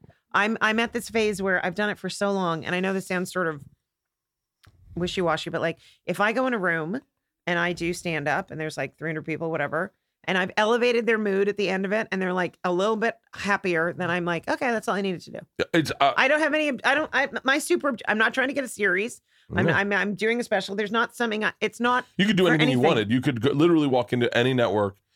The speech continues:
Speaker 2: and they would greenlight whatever they wanted and order it tomorrow.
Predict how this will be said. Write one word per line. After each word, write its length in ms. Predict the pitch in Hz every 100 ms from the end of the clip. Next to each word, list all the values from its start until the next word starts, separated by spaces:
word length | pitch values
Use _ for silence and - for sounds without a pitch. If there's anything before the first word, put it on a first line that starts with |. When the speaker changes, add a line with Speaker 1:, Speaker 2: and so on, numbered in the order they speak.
| _ -
Speaker 2:
and 120 | 101
they 60 |
would 220 | 107 101 92
greenlight 380 | 147 156 135
whatever 280 | 101 120 131
they 160 | 131 127
wanted 320 | 113 110 104
and 160 | 110 120
order 280 | 143 139 113
it 120 | - _ -
tomorrow. 540 | 165 151 107 107 147